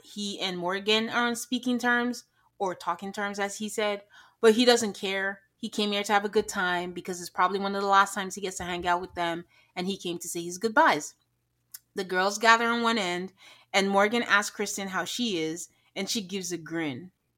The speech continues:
like a grin like, "Oh, sis, I'm about to fuck shit up." And she's like, she tells us that his sister told her what sh-, what Mitch had asked, and she's telling Morgan, but she's not gonna say anything yet. She's gonna take her time.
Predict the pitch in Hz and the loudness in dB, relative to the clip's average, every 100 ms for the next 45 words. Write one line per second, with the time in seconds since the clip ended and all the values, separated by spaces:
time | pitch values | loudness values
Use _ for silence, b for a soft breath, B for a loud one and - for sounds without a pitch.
0 | _ 185 175 180 165 175 175 170 156 151 | _ -10 -8 -10 -6 -6 -4 -4 -4 -6
1 | 147 - 143 151 131 98 92 _ - - | -8 -10 -8 -6 -6 -8 -12 _ -14 -8
2 | 160 - - 165 160 147 139 - 170 151 | -4 -4 -6 -8 -8 -8 -12 -14 -10 -8
3 | - 139 156 135 117 - _ _ b b | -6 -6 -4 -6 -10 -16 _ _ b b
4 | b b b 196 190 185 185 185 - 240 | b b b 4 6 4 2 -4 -6 -4
5 | 226 208 208 190 185 185 - - 220 220 | -2 2 4 6 4 0 -6 -10 -2 6
6 | 233 294 160 139 - - b b b 202 | 6 6 2 -2 -6 -12 b b b 0
7 | 202 196 240 233 262 262 220 190 190 185 | 0 0 -2 0 -2 -2 -4 -6 -4 -2
8 | 160 165 180 170 - - - - 202 196 | -2 -4 -2 -2 -2 -6 -8 -2 0 0
9 | 185 214 - 254 - 135 120 - - - | 0 -4 -2 -4 0 0 -2 -6 -12 -18
10 | b b b - 196 202 - 254 - 220 | b b b 2 2 2 -2 -2 0 0
11 | 220 208 170 160 160 160 165 175 - 185 | 0 -2 -4 -4 -4 -4 -6 -8 -8 -2
12 | 185 190 220 233 262 262 254 247 240 220 | 0 0 0 0 0 0 0 -2 -2 -2
13 | 160 156 - - - 175 - 165 165 196 | -2 -4 -8 -14 -12 -10 -8 -8 -8 -10
14 | 190 277 285 208 175 160 175 | -6 -6 -6 -6 -6 -6 -8